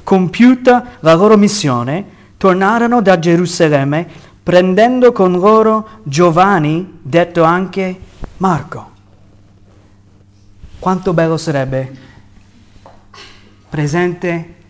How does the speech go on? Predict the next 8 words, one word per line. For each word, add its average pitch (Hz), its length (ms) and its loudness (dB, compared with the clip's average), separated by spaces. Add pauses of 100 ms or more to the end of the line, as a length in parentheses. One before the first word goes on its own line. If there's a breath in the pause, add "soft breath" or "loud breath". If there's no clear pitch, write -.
(220)
con 156 540 -4
Barnaba 165 680 -6 (260 soft breath)
e 139 120 -8
Paolo 135 680 -12 (140)
a - 60 -14
servire 139 500 -8
il 135 100 -8
Signore. 113 380 -14